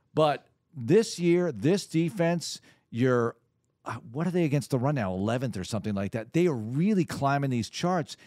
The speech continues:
and that's nice. I think this defense can do some things for them. They need to work on the consistency on offense, running the football,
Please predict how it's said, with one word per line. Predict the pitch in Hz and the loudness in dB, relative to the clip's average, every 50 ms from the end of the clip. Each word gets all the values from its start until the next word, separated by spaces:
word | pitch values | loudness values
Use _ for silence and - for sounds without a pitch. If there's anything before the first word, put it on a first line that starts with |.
| _ _ - | _ _ -6
and | 120 117 113 | -2 0 2
that's | 131 185 208 - - | 2 2 0 0 0
nice. | 180 185 202 214 196 147 - - - - _ _ - | 2 2 4 4 2 0 -2 -6 -12 -14 _ _ 0
I | 127 170 208 | 0 0 0
think | - 262 233 185 | 0 -4 -4 -2
this | - 175 143 | -2 -2 -2
defense | - - 160 156 - - 147 123 - | 0 -2 -2 -2 -2 -4 -6 -4 -4
can | - 123 | -4 -4
do | 117 - 151 180 | -2 -2 -2 -2
some | - 160 123 104 | -2 -4 -4 -2
things | - 113 110 - | -2 -4 -4 -4
for | - - 110 104 | -4 -4 -4 -2
them. | 95 98 92 - - - - _ _ _ | -2 -4 -6 -8 -12 -18 -20 _ _ _
They | - 101 127 151 180 | -4 -2 0 0 2
need | 202 202 190 147 - | 2 0 0 0 -2
to | 143 | -2
work | 127 123 139 139 - | 0 0 0 -2 -2
on | 139 123 | -4 -4
the | 113 110 | -4 -6
consistency | - - 95 95 - - 147 139 120 - 139 123 104 - 135 120 107 - _ - | -6 -6 -8 -6 -6 -6 -6 -6 -4 -4 -4 -4 -4 -2 -4 -4 -4 -6 _ -12
on | 98 92 90 90 | -8 -6 -4 -2
offense, | 98 117 139 139 - - 92 71 - - 190 - _ _ _ _ - | 0 0 0 0 -2 -6 -8 -8 -10 -14 -16 -18 _ _ _ _ -8
running | 87 101 107 107 104 104 | -6 -4 -2 -2 -2 -2
the | 101 | -4
football, | - - - 107 95 - - 104 98 92 87 80 76 - | -4 -2 -2 -2 -2 -2 -2 -2 0 0 -2 -4 -6 -8